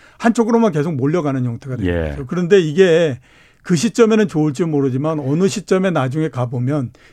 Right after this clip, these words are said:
Speaker 1: 지금처럼 물가가 굉장히
Speaker 2: 그렇죠.
Speaker 1: 문제가 되고 이렇게 되면 이게 물가라고 하는 것이 굉장히 올라가면 나중에 이게 국민 각자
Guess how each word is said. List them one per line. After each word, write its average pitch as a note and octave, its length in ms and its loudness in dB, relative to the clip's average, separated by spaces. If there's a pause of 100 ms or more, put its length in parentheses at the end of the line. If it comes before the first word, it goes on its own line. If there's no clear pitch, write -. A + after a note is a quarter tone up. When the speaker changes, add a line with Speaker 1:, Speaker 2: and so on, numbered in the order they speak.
Speaker 1:
지금처럼 E3+ 640 -2
물가가 E3 440 4
굉장히 D3 340 2
Speaker 2:
그렇죠. B2+ 40 0
Speaker 1:
문제가 C3 360 0
되고 B2+ 200 -2
이렇게 C3+ 240 -2
되면 D3 220 0
이게 D3 320 4 (600)
물가라고 G3 540 6
하는 F#3 180 2
것이 D#3+ 200 -2
굉장히 D3+ 340 -2
올라가면 C3 640 0
나중에 C#3+ 420 0
이게 E3+ 380 2
국민 E3+ 840 0
각자 C#3+ 420 -4